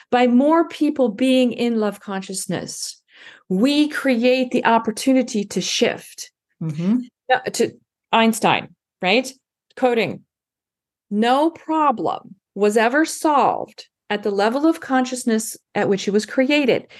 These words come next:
Speaker 1: So by switching into love consciousness, leaving behind our uh, be-, um, our behavioral patterns that are anchored in the petty self, and we start to develop behavioral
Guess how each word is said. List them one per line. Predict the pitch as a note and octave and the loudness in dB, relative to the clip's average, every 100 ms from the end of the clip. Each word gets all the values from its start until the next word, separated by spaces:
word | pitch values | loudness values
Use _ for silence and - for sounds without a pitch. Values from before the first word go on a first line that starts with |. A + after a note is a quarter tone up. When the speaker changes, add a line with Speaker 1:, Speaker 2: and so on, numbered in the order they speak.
| - _ | -20 _
Speaker 1:
So | - C#4 | 0 2
by | C4+ B3+ | 4 2
switching | B3 - D4+ G4+ - F4 | 0 -4 0 0 0 -4
into | - C#4 E4 C#4 A#3+ | -2 -2 -2 -4 -6
love | G#3 A3+ G#3+ | -2 -4 -4
consciousness, | - C#4 D#4+ D4+ B3+ G3 - - - | -8 -6 -6 -6 -8 -8 -10 -10 -4
leaving | G#3+ C4 E4 F#4+ G4 E4 | 0 2 4 2 2 0
behind | D#4 B3+ C4+ B3+ G3+ F3 F#3 - - - - - | -2 0 2 2 2 -2 -6 -12 -20 -20 -12 0
our | A3+ A3 G#3+ G#3 G3+ - _ _ _ _ G#3 | 2 4 4 2 0 -8 _ _ _ _ -2
uh, | - | -2
be-, | G3+ B3 - | 2 0 2
um, | A#2 G3+ F#3+ F#3 F3+ F3+ - _ | 0 2 0 -2 -6 -12 -18 _
our | G#3+ G#3 G3+ F#3+ - F#3+ A3 | 0 2 2 2 0 -2 -4
behavioral | G#3+ B3 C4+ E4 D#4+ C#4 A#3 A#3 | -2 0 2 2 2 2 0 -2
patterns | - A3+ A#3 G#3+ A#2 - - G3 | -8 -4 0 0 -2 -6 -10 -2
that | G#3 G3+ | 0 0
are | - G3 F#3 F3+ F#3+ _ _ _ _ - | 0 0 0 0 -4 _ _ _ _ 0
anchored | C#4 D#4+ C4+ A#3+ - | 2 2 2 0 2
in | A3 G#3 | 2 2
the | |
petty | G3+ - C#4+ D#4 | 0 -4 -2 0
self, | D#4+ - - - - _ _ _ _ _ _ - | -2 -2 -2 -4 -10 _ _ _ _ _ _ -4
and | A#3 | 0
we | B3 | 0
start | A#3+ - C#4 D#4+ | -2 -2 -2 -2
to | - | -4
develop | A3+ A3 A3 G#3+ G3+ G3 | -2 0 2 2 2 -2
behavioral | A3+ A3+ - C4 C#4+ C4 A#3+ G#3+ F#3+ F#3+ | -6 -8 -2 -2 0 -2 0 0 0 -2